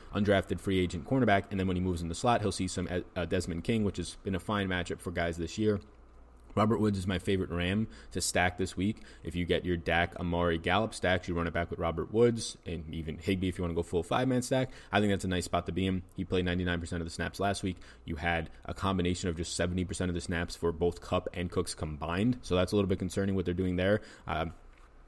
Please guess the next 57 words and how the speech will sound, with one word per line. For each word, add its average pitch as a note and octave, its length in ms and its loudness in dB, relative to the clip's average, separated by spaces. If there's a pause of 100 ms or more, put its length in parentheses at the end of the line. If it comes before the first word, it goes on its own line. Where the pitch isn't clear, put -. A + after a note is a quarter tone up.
(120)
Coach G2+ 260 0
McVay, F#2+ 400 2
Sean F#2 200 0
McVay, F2 280 2
said F2+ 140 0
that F2 100 0
it F2 40 -2
was E2 100 -4
a D#2 80 -2
scheme A#2+ 420 2
thing, C3 300 2
so F2 280 -2
at F#2 120 -2
least A2 220 0
he C3+ 100 2
stayed C#3 280 2
on C#3+ 80 2
the C3+ 80 0
field D3 280 4
for G#2 100 -2
the F#2+ 80 0
scheme A2+ 400 2
thing, F2+ 220 0
whatever F2+ 180 0
that F#2+ 160 2
means E2+ 240 -2
for - 80 -6
Robert E2+ 280 0
Woods. F2 260 2 (240)
That's G2+ 160 0
good F#2 160 0
to F#2+ 60 0
see. F#2 280 0 (240)
Gallup G#2 260 4
already F#2+ 200 2
touched F#2+ 240 0
on F2+ 80 0
him F#2 80 0
a E2+ 60 0
bunch, F2+ 420 -2
and F2+ 160 -2
Amari, F2 360 2
both E2+ 200 -2
of F2+ 60 0
those F2 180 2
guys F2 240 2
have E2+ 100 -2
a E2+ 40 -2
lot E2+ 180 0
of D#2+ 100 -8
interest F2+ 360 -4
in, F2 200 0 (880)
um, F2+ 220 2
at F#2+ 160 0
their F#2 120 0
price F2+ 260 0
points F2 420 -2